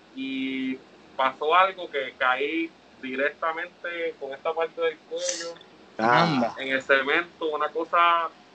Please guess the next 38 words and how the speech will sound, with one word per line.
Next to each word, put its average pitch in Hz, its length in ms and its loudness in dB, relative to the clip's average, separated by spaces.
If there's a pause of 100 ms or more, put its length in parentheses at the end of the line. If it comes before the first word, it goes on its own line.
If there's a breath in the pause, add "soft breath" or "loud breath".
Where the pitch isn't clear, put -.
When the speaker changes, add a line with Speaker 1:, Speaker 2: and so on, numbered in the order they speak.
(160)
Speaker 1:
terrible. 131 520 -6 (1120 soft breath)
Y 131 80 -2
entonces 135 460 -2 (120)
rodé, 208 840 -4
y 147 80 -10
entonces 175 340 -10
yo - 80 -14
estaba 165 220 -4
mareado 190 680 -4 (100)
y 151 40 -14
no 147 120 -10
sabía 170 240 -8
ni 170 80 -12
lo 143 200 -8
que 139 60 -12
estaba 139 260 -2
pasando. 175 580 -2
La 139 180 -6
gente 160 160 -10
estaba, 170 340 -4 (400)
gritó, 143 480 -4
la 123 120 -8
gente 139 200 -10
gritó, 143 240 -12
se 156 80 -12
asustó. 131 460 -16 (720)
Speaker 2:
Me 101 80 12
Speaker 1:
Yo - 20 12
estaba 98 240 12
Speaker 2:
imagino. 117 280 8
Speaker 1:
normal, 165 240 -4
normal, 156 280 2
estaba 165 220 0
como 156 200 -8
que, 151 80 -6
"Ah, 208 280 2
diablo, 185 400 -6
vamos 160 200 -6